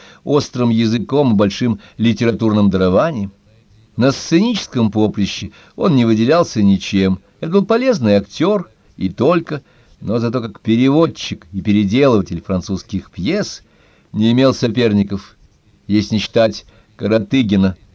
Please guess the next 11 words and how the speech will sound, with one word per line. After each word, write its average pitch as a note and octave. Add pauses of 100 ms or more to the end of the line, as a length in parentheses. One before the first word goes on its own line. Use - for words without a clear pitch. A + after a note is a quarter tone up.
(160)
такого G#2
же, -
как -
он, A#2 (160)
Остряка G#2 (240)
и F#2
такого G2+
же, -
как -
он, A2
водевилиста. F#2+